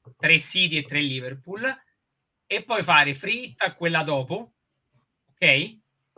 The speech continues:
E wild card in ventisette, quindi era,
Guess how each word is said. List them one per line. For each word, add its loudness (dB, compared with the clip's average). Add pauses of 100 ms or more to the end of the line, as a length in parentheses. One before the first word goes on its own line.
(320)
E 0
wild 4
card 4
in -4
ventisette, -4
quindi -6
era, -2